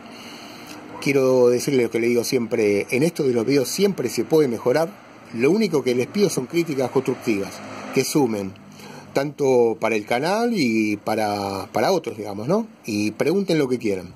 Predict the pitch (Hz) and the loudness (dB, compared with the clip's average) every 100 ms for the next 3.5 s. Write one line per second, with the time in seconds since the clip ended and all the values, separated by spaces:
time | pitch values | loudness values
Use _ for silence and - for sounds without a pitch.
0 | - - 110 110 143 202 196 160 120 113 | -18 -6 -4 -2 2 4 4 0 0 -2
1 | 101 175 180 170 170 - - - - - | 0 4 4 2 -2 -10 -20 -20 -20 -20
2 | - - - 107 101 101 127 139 143 127 | -20 -18 -6 -2 0 0 2 2 2 -2
3 | 131 117 101 90 87 | -2 -2 -2 -4 -8